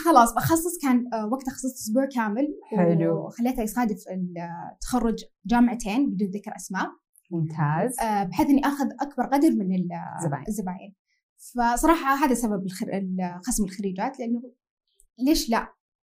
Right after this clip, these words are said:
Speaker 1: يعني، ليش لا؟ حب-، يعني، حفل تخرجهم، أعطيهم هدية مقابل، آه، خدمة.
Speaker 2: ما شاء الله، لا قوة
Speaker 1: أي.
Speaker 2: إلا بالله. أنا شفت المقطع في التيك توك وانهرت، تمنيت إني خريجة، <laughs> والله تمنيت.
Speaker 1: عاد تدرين وقتها سكرت الحجوزات بس-،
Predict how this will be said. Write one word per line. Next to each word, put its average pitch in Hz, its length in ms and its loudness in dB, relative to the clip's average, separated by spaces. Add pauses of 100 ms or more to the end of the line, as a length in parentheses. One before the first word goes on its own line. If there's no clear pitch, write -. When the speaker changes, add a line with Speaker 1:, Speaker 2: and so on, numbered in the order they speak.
Speaker 1:
يعني، 185 340 -6
ليش 247 340 2
لا؟ 220 100 2
حب-، 240 280 2
يعني، 202 380 -2
حفل 240 200 -2
تخرجهم، 233 520 -6 (240)
أعطيهم 277 300 4
هدية 220 260 0
مقابل، 349 400 0 (300)
آه، 233 420 -8 (360)
خدمة. 190 300 -4
Speaker 2:
ما 180 160 0
شاء 180 120 -8
الله، 165 160 -4
لا 156 80 -2
قوة - 160 -6
Speaker 1:
أي. - 0 -
Speaker 2:
إلا 165 320 -6
بالله. 165 320 -4 (340)
أنا 240 380 4
شفت 233 240 -2
المقطع 175 580 2
في - 60 -8
التيك 165 260 -10
توك 170 100 -6 (320)
وانهرت، 226 380 4 (180)
تمنيت 233 380 8
إني 254 140 10
خريجة، 233 580 8
<laughs> - 80 6
والله 285 220 10
تمنيت. 294 540 10 (200)
Speaker 1:
عاد 262 140 6
تدرين 294 320 6
وقتها 285 400 2
سكرت 285 340 0
الحجوزات 240 500 0
بس-، - 180 -12